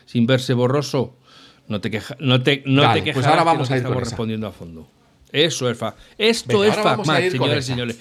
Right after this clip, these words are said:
Speaker 1: Esto es FacMac.
Speaker 2: Venga. Tercer punto.
Speaker 1: Tercero.
Speaker 2: Muy importante. Tercero,
Speaker 1: Very
Speaker 2: muy importante.
Speaker 1: important.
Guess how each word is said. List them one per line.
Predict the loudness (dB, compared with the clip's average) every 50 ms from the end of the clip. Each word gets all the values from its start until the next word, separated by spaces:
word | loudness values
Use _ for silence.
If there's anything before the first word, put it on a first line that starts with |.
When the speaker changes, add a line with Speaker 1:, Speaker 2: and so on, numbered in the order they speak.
| -12 -8 -2
Speaker 1:
Esto | 0 2 2 2 0 -4 -6 -6 -6 -6
es | -6 -6 -6 -6 -8 -8
FacMac. | -10 -8 -4
Speaker 2:
Venga. | -2 -2 -2 -2 -6 -10 -14 -18 -20 _ _ _ _ _ _ _ _ _ _ _ _ _ -20 -20 -20 -20 -16 -16 -16 -16 -16 -20 -20 -20 _ _ _ _ -20 -20 -20 -20 -20 -20 _ _ _ _ _ _ _ -2
Tercer | -2 0 0 2 2 2 4 2
punto. | 2 0 0
Speaker 1:
Tercero. | 0 0 2 2 0 -2 -6 -8 -14 _ _ -4
Speaker 2:
Muy | 0 0 2 0 0 -2 -8 _ -8
importante. | -8 -6 -6 -8 -6 -6 -6 -6 -6 -8 -12 -14 _ -20 -20 -20 _ _ _ _ _ _
Tercero, | -8 -8 -6 -4 -4 -4
Speaker 1:
Very | -2 0 0 0
Speaker 2:
muy | 0
importante. | -2 -2 -4 -6 -6 -8 -8 -10
Speaker 1:
important. | -14 -14 -16 -20